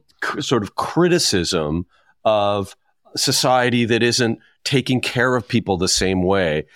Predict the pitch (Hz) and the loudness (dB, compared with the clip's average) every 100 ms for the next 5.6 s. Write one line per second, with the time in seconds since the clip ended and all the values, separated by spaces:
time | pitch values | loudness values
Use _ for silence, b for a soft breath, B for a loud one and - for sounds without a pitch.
0 | b b 127 127 139 131 170 247 269 175 | b b 0 0 -2 0 2 2 2 4
1 | 135 139 143 139 - 104 98 147 165 - | 4 4 2 0 0 2 2 2 0 -4
2 | - - _ _ _ - 120 127 123 - | -12 -12 _ _ _ -2 0 0 -2 0
3 | 123 104 - _ - 92 135 - - - | 0 0 -4 _ -4 0 0 0 -4 -6
4 | - 113 110 95 117 127 131 107 110 120 | -2 0 2 2 2 2 2 2 0 0
5 | 117 104 110 110 110 104 | -2 0 0 0 0 -2